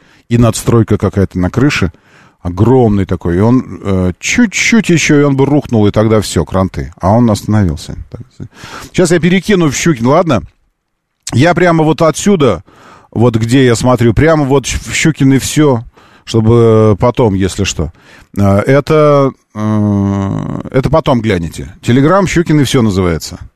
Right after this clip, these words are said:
Э, туда все это дело перекинул. Дальше, хорошо, давайте посмотрим, э, что еще. Землетрясение, вот это, э, это одна из главных новостей, потому что действительно, действительно неординарное, насколько я понимаю, событие.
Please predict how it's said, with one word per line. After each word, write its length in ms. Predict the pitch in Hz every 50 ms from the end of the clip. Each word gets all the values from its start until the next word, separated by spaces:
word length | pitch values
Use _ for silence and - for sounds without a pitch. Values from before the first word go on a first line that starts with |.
| _ -
Э, 180 | - 85 92 92
туда 340 | - 107 107 117 135 143 139
все 220 | - - - 123
это 140 | 120 - 107
дело 200 | 98 107 107 101
перекинул. 420 | 90 101 - 90 - - - 69 - _ _ _ - - - - - - -
Дальше, 480 | 110 156 175 156 127 - - 107 101
хорошо, 420 | - - 135 143 156 - - 147 120
давайте 340 | 120 127 139 139 - -
посмотрим, 580 | - 131 120 - 139 139 123 113 120 113 104 95 - _ _ _ _ _ _ _ _ _ _ -
э, 380 | - 98 101 101 101 104 104 101
что 220 | - - - 131
еще. 260 | 131 123 - - 113 104
Землетрясение, 720 | 95 123 131 123 117 147 147 135 - 202 214 196 185 165
вот 180 | 143 147 - 160
это, 380 | 165 - - 151 139 131 127 - -
э, 460 | - 110 107 107 107 107 107 107 120
это 600 | 123 - - 127 127 123 123 123 123 110 - 117
одна 260 | 120 117 117 123 123 123
из 100 | 117 113
главных 340 | 117 123 120 113 107 95 -
новостей, 460 | 113 107 113 113 - - - 156 160
потому 340 | - - - 107 107 110 107
что 180 | - - 107
действительно, 720 | 95 95 95 - - 127 131 - 120 104 101 98 92 92 -
действительно 600 | - 98 92 - 123 113 - 107 104 98 98 107 - _ _ _ _ _ _ - - _ _ _ _ -
неординарное, 800 | - 107 117 123 120 113 123 143 143 135 123 113 104 98 98 92
насколько 400 | 92 87 - - 98 92 - 101
я 60 | 87
понимаю, 260 | 92 92 90 90 85
событие. 720 | - - 104 95 101 139 160 - - 104 92 82 80 -